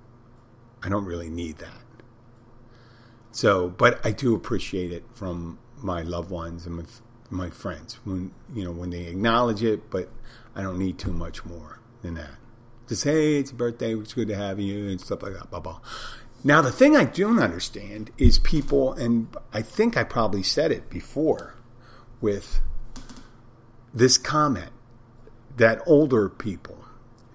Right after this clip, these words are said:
say to you. If someone's older than you and says, "Don't get old." Now, I think what they meant is, "Don't get older. Don't fall apart." But what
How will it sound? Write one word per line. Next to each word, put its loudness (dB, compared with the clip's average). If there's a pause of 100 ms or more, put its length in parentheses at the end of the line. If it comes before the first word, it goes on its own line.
(540)
say -2
to -8
you. -12 (840)
If -10
someone's 2
older 6
than 4
you -4
and -6
says, -8
"Don't 0
get 2
old." -4 (560)
Now, 2 (560)
I -2
think 2
what 4
they 4
meant 2
is, -4 (120)
"Don't 0
get 4
older. -2 (1300)
Don't 2
fall 4
apart." 2 (2500)
But 4
what 8